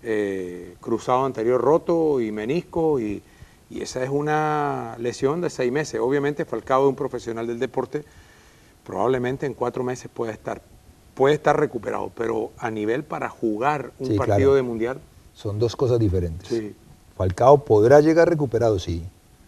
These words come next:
Speaker 2: Falcao, yo estoy seguro que con lo que está haciendo, con la, la, la, el tratamiento que tiene, la recuperación, el, el ímpetu y las ganas que le está poniendo,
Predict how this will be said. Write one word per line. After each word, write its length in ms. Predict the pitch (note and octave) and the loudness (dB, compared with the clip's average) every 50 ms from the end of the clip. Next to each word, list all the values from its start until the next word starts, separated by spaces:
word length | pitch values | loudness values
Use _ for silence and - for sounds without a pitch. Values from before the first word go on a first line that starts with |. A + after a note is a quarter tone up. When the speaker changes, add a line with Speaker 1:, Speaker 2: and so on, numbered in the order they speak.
| _ _ - - _ _ - - - - - - | _ _ -20 -20 _ _ -20 -18 -16 -16 -16 -14
Speaker 2:
Falcao, 420 | - F#2 F2+ - - A2 A2+ D3 C#3+ | -12 -10 -10 -6 0 4 6 6 6
yo 100 | A#2+ A2 | 6 4
estoy 180 | F#2+ - A#2+ | 4 4 6
seguro 240 | A2 B2+ B2 B2+ B2+ | 6 8 8 8 8
que 80 | A2 G#2+ | 6 4
con 160 | G#2 G#2 G2 | 2 0 0
lo 80 | G2 E2+ | -2 -2
que 60 | - F#2 | -4 -4
está 140 | - - | -4 -2
haciendo, 520 | F#2+ F#2+ A#2 B2+ A#2+ G#2+ G2+ G2+ F#2 F2+ F2 | 0 4 6 6 6 6 4 0 -2 -2 -4
con 280 | - - F#2+ F#2 F2+ | -4 -4 -4 -2 -2
la, 420 | F2+ F2+ F2+ F2+ F2 F2 F2+ F2+ F#2 | -2 -2 -2 -2 -4 -4 -4 -4 -4
la, 160 | F#2 F#2+ F#2 | -4 -2 -2
la, 120 | F#2 F#2+ | -2 -2
el 200 | F#2+ G2 F#2 F2+ | -2 -2 -2 -2
tratamiento 600 | E2+ G2+ G2+ F#2 - G2 F#2+ G#2 G#2 G#2 - A#2+ | 0 0 0 0 0 0 -2 -2 -2 -2 -2 -2
que 100 | G#2+ A2 F#2 | -2 -2 -2
tiene, 300 | F#2 A2+ A#2+ A#2 G#2+ G2+ | 0 2 2 2 2 0
la 80 | G2 G2 | 0 -2
recuperación, 720 | F2+ F#2 F#2 - F#2+ - G#2+ G2 F#2+ F2 - - A#2+ A2+ G#2 | -2 -4 -6 -8 -6 -4 -4 -4 -4 -2 -2 0 0 0 0
el, 120 | G2 G2 | -2 -4
el 340 | G2 G2 F#2+ - - G2+ A#2+ | -4 -4 -6 -8 -6 -4 0
ímpetu 440 | D#3+ E3 C#3 - A#2+ G#2 - A2 G#2+ | 0 2 2 2 0 0 0 -2 -4
y 20 | |
las 160 | G2+ F#2+ G2 | -2 -2 -2
ganas 220 | A2+ A#2+ B2+ A#2+ - | -2 -2 -2 -2 -2
que 80 | G#2 | -4
le 60 | G2 | -4
está 160 | F#2 - A2+ G2 | -4 -4 -4 -4
poniendo, 460 | G2+ A#2+ A#2+ B2+ B2+ C3 C3+ C3+ | -4 -2 -2 -2 0 0 0 0